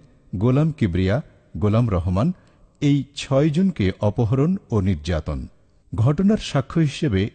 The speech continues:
ইমরান হোসেন, জামাল উদ্দিন এবং সরওয়ার উদ্দিনকে ট্রাইব্যুনালে উপস্থাপন করা হলেও তারা কেউই অপহরণ ছাড়া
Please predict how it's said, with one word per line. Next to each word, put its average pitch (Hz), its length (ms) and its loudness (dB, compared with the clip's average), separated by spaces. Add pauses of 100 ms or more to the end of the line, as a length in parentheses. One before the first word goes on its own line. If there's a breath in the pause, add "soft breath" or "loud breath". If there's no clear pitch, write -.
ইমরান 120 300 0
হোসেন, 131 460 0 (140)
জামাল 98 340 0
উদ্দিন 113 380 0 (420 soft breath)
এবং 107 340 0 (260)
সরওয়ার 117 420 0
উদ্দিনকে 107 540 0 (400 soft breath)
ট্রাইব্যুনালে 151 540 0
উপস্থাপন 123 600 -2
করা 98 240 2
হলেও 98 480 0 (380 soft breath)
তারা 107 300 2 (200)
কেউই 143 360 0 (320 soft breath)
অপহরণ 147 560 0
ছাড়া 110 360 -2